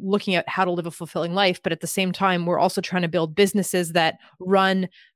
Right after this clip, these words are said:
uh, as well as possible, that are profitable, that can serve people, that can serve our needs. And that in itself, the internal functioning of those businesses and the fact that they serve the reason for which we created them, I mean, that's important too,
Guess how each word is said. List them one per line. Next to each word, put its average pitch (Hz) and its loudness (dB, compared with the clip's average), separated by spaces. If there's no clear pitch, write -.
uh, 165 2
as 160 -2
well 233 2
as 226 -2
possible, 185 0
that 160 2
are 147 -2
profitable, 175 -2
that 156 -2
can 160 -8
serve 202 -4
people, 185 -2
that 160 -2
can 170 -8
serve 160 -8
our 214 2
needs. 175 0
And 180 0
that 220 2
in 190 0
itself, 190 0
the 170 -2
internal 196 0
functioning 214 0
of 185 0
those 185 0
businesses 214 -2
and 220 2
the 175 0
fact 185 -2
that - -4
they 175 2
serve 208 0
the 190 -2
reason 202 0
for 196 -4
which 190 -4
we 190 -2
created 180 0
them, 330 2
I - -2
mean, 190 0
that's 202 0
important 165 -4
too, - -4